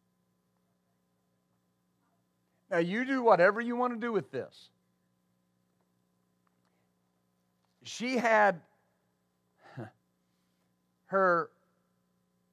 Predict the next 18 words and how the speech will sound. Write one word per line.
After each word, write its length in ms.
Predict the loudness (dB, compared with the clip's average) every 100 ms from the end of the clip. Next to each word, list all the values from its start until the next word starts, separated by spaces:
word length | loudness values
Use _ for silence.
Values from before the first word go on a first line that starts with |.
| _
kit 280 | -6 -2 -2 -2
with 160 | -6
her 280 | -2 -2 -2
in 200 | -4 -8
her 180 | -6 -8
shoe. 380 | -10 -10 -10 -10 _ _ _ _ _ _ _ _ _ _ _ _ _ _
She 260 | -14 -8 -6
called 540 | 2 8 8 8 4
her 180 | -2 -4
friend, 640 | -2 -2 2 2 0 -6 -18 _ _ _ _ _ _ _ _ -4
and 180 | 0 2
they 100 | 2
brought 360 | 8 8 8
her 320 | 0 0 0 -8 _
cocaine 580 | -6 -4 -4 -6 -6 -10
to 80 | -6
the 100 | -2
hospital. 560 | -2 -4 -6 -10 -10